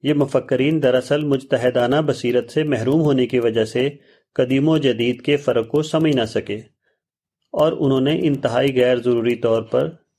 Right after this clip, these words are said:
جدید مسلم نسلوں کو تشدد کے غار میں دھکیل دیا۔ اصل یہ ہے کہ دور اول کے اسلامی انقلاب کے بعد تاریخ انسانی میں ایک نیا عمل جاری ہوا۔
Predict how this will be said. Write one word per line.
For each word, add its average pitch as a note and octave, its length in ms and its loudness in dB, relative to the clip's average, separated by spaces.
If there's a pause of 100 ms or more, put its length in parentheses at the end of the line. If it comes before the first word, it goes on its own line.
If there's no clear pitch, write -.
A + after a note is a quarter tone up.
(220)
جدید B2+ 520 0
مسلم B2 440 0
نسلوں A#2+ 280 -2
کو C3 220 -2
تشدد C3 600 -4
کے C3 160 0
غار A2 220 2
میں A#2 180 -2
دھکیل A#2 480 -2
دیا۔ A2 240 2 (1800)
اصل A3+ 300 -2
یہ D3 200 2
ہے G#2+ 240 -2 (840)
کہ D3 80 -2
دور C#3 260 2
اول C#3+ 460 0
کے D#3 220 -4
اسلامی C#3+ 640 -2
انقلاب A#2 460 -2
کے A#2+ 80 -2
بعد A2+ 300 0 (1200)
تاریخ C#3+ 400 2
انسانی C#3 640 0
میں C3+ 180 0
ایک F3+ 280 -6
نیا E3+ 300 0
عمل A#2+ 220 -2
جاری A2+ 300 0
ہوا۔ G#2+ 220 -2